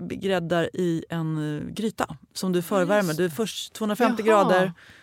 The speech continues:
Speaker 1: och så in med grytan en timme innan så att allt är svinvarmt. Och sen så när du ska grädda brödet så drar du ner till tvåhundratrettio grader, stoppar ner i grytan, på med locket tjugo minuter.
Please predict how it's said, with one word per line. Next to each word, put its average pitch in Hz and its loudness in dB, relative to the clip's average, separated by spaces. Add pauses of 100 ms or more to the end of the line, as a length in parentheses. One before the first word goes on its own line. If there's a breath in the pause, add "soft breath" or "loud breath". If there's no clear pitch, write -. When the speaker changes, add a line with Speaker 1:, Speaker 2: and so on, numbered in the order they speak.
Speaker 1:
och - -12
så 190 -2
in 190 0
med 185 0
grytan 185 2
en 170 0
timme 170 0
innan 160 0
så 180 -6
att 170 -4
allt 185 0
är 185 -6
svinvarmt. 175 -2 (420 soft breath)
Och 185 -6
sen 180 -2
så - -8
när 170 -2
du 165 -2
ska - -8
grädda 170 -2
brödet 160 -2
så 156 -8
drar 156 -4
du 156 -2
ner 151 -2
till 143 -12
tvåhundratrettio 156 -6
grader, 170 -2
stoppar - -6
ner 147 -2
i 143 -4
grytan, 151 -4 (220 soft breath)
på - -6
med 160 -2
locket 160 -6
tjugo 160 -6
minuter. 151 -4